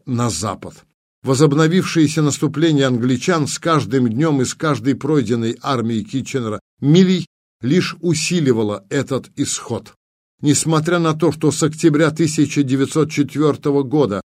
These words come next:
на линии Лоренсу Маркиш Дальний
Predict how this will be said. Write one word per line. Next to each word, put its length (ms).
на 180
линии 600
Лоренсу 680
Маркиш 680
Дальний 680